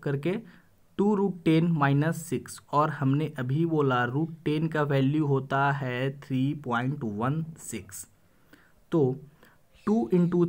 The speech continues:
three point one six minus six, that is point three two, और हमें वैल्यू बताना है टू by ए स्क्वायर। तो ए स्क्वायर का वैल्यू आ गया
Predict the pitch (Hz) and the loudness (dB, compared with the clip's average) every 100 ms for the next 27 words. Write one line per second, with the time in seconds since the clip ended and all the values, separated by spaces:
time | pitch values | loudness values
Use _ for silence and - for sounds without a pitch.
0 | 165 185 190 165 156 143 139 147 160 190 | 2 -2 2 2 2 4 2 2 0 -2
1 | 160 139 131 143 147 143 127 139 123 123 | 0 2 2 2 -2 -6 -8 -4 -2 0
2 | 160 - 135 131 139 - - 135 131 131 | -4 -2 0 2 0 -4 -2 0 0 -4
3 | 117 95 - - _ - _ _ _ 127 | -6 -6 -14 -20 _ -20 _ _ _ -2
4 | 143 135 139 147 160 170 156 123 127 143 | -2 0 2 2 2 -2 -2 -2 0 0
5 | 160 143 135 131 139 135 135 135 131 135 | 0 0 0 0 0 -2 -2 -2 -4 -4
6 | 139 151 139 110 117 - - 127 131 120 | -2 -2 -2 -2 -4 -6 -4 -4 -2 -8
7 | - - 107 92 - - _ - _ _ | -10 -8 -6 -8 -16 -20 _ -20 _ _
8 | _ _ 180 147 139 147 156 160 160 156 | _ _ 2 2 2 -2 -2 -2 -2 -2
9 | 156 147 143 156 156 143 147 147 | 0 2 2 2 0 0 0 0